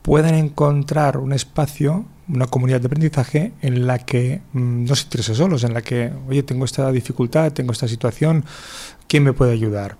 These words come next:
Pues desde un repositorio de casos en el que puede encontrar ya alguien que ha pasado por esa experiencia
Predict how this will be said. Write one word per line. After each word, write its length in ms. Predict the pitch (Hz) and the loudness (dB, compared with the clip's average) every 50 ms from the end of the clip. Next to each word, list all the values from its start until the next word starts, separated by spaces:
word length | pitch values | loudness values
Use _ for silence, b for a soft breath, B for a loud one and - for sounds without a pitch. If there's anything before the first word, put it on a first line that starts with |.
| - | -8
Pues 240 | - 120 110 101 98 | -4 -4 -4 -2 -2
desde 320 | 113 117 107 98 110 117 117 | -4 -4 -4 -2 -2 0 0
un 560 | 120 127 127 131 131 131 135 135 135 135 127 | 0 0 0 0 0 0 0 0 0 -2 -2
repositorio 560 | - 139 127 139 127 - - - 143 131 127 | -2 -2 0 0 -2 -2 0 0 2 2 2
de 60 | 127 127 | 0 2
casos 360 | - 151 143 127 127 - - 123 | 2 2 2 2 0 0 0 -4
en 80 | 117 | -4
el 80 | 117 - | -4 -6
que 100 | - 113 | -8 -4
puede 180 | - 120 123 | -2 -2 -2
encontrar 680 | 123 120 123 - 120 120 117 - 123 135 135 131 127 127 | -2 -2 -2 -2 -2 -2 -2 -2 0 2 2 2 2 2
ya 320 | 123 131 135 131 - - - | 2 2 2 0 -2 -6 -6
alguien 460 | - 135 135 143 139 127 135 135 127 | -2 2 2 4 4 4 2 0 2
que 80 | 113 143 | 2 2
ha 40 | - | 0
pasado 260 | 135 - 131 131 123 | 2 2 0 0 2
por 100 | - 120 | 0 0
esa 80 | 117 127 | 0 0
experiencia 720 | 117 - - - 127 147 165 160 151 - - - - | -2 -2 -2 0 2 2 2 2 2 0 -2 -2 -2